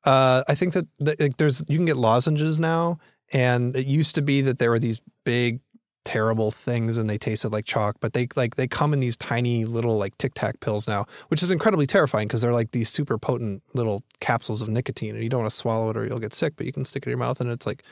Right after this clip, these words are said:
totally normal, like a little mint. Um, you know, and then, uh, it's the same principle. You start with the, the bi-, the size that you need, and then you, you step down.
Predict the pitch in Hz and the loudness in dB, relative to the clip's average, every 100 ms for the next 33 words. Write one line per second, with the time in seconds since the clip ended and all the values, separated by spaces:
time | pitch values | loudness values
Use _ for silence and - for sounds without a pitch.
0 | - _ - 139 120 120 120 117 110 123 | -20 _ -4 -2 0 -2 -2 -2 -2 -2
1 | 117 120 110 139 113 - _ _ _ _ | -4 -4 -2 -2 -4 -10 _ _ _ _
2 | - 123 113 104 107 - _ - _ _ | 0 2 2 -2 -6 -10 _ -20 _ _
3 | _ _ _ - 254 147 156 156 165 165 | _ _ _ 0 4 4 4 2 2 2
4 | 165 156 156 151 151 180 156 160 139 101 | 2 2 2 0 2 2 2 0 0 -2
5 | 104 - 117 120 117 - 117 110 120 113 | -2 0 0 0 -6 -2 0 0 -2 -2
6 | 120 127 113 113 113 110 - 104 107 107 | -4 -2 0 2 2 0 -2 -2 -2 -2
7 | 107 107 107 107 110 - 104 - 107 107 | -2 -2 -4 -6 -6 -4 -4 -2 -2 -2
8 | 98 | -4